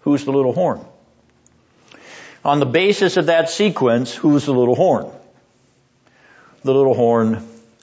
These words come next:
is the Antichrist of the end of the age. What we have here then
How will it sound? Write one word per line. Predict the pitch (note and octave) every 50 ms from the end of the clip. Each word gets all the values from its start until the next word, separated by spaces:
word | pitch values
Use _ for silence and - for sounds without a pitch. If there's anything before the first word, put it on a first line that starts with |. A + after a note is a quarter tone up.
| _ _ _ _ _ _
is | - A2 F#2+
the | A2+ A2+ A2+
Antichrist | A#2 A2+ A2+ G#2+ F#2+ F2+ - G2 F#2+ E2+ E2 - - - - - - - - _ _ _ _ _ _ _ _ _ _ _ _ _ _ _ _ _ _ _ _ _ _ _ _ - - - _ _ - -
of | A2 G#2
the | A2 A2 A2
end | A2+ A2+ G#2+
of | G#2+ G#2
the | G#2+ A2 A2+
age. | A2+ A2 G2 - - - - - - - - - _ _ _ _ _ _ _ _ _ _ _ _ _ _ _ _ _ _ _ - - - - - _ _ _ _ _ _ _
What | - D#3 G3
we | F#3+ G#3+ G3
have | G3 G3+ G3+ G#3 F#3+
here | F#3 F#3 E3+ D#3 C3
then | A#2+ A2 G2 G2 -